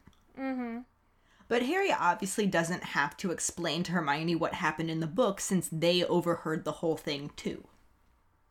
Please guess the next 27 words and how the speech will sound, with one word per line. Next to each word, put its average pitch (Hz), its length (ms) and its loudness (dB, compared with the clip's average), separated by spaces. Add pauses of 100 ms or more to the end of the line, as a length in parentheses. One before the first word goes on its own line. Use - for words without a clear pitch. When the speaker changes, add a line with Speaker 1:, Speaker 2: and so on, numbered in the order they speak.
(260)
Speaker 2:
So 233 200 2
it's 233 160 -2
definitely 277 420 4
a 196 80 4
conversation 160 760 0
in 143 120 -10
the 139 60 -10
book. - 380 -10 (560)
A 185 80 2
conversation 202 680 2
that 185 140 0
Hermione 180 580 2
and 160 160 -2
Ron 190 380 4
seem 185 200 2
to 185 100 2
have 156 180 -2
practiced - 880 -2 (320)
as 208 140 4
they 208 100 6
tell 240 240 2
Harry 165 600 0
not 175 320 4
to 202 60 4
do 175 180 2
anything 170 320 0
stupid. - 600 0